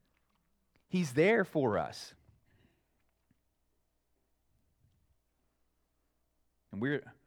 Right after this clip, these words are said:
as I said, we're given that same promise, and God will help us through our times of temptation. First Corinthians chapter ten, verses eleven to thirteen tell us this.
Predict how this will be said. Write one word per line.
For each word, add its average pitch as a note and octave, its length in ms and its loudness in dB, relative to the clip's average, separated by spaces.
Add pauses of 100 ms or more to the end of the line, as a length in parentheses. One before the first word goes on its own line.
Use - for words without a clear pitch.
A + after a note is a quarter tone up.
(140)
as B2 120 -2
I B2+ 60 0
said, A2+ 240 -4
we're A#2+ 80 -4
given B2 260 -6
that G#2 140 -4
same G#2+ 240 -6
promise, A2 480 -6
and E2+ 180 -10 (520)
God B2+ 260 -2
will G#2+ 120 -2
help D3 340 -2
us G#2 160 -4
through G#2+ 220 -6
our G#2 100 0
times G#2+ 580 -8
of F2 140 -12
temptation. F#2 840 -10 (1040)
First E3 200 0
Corinthians D3 400 -4
chapter C3 300 -2
ten, B2+ 240 -2
verses A2 280 -4
eleven G#2+ 260 -2
to G2+ 60 -8
thirteen A2 380 -6
tell F#2 220 -4
us F2+ 140 -8
this. E2 380 -4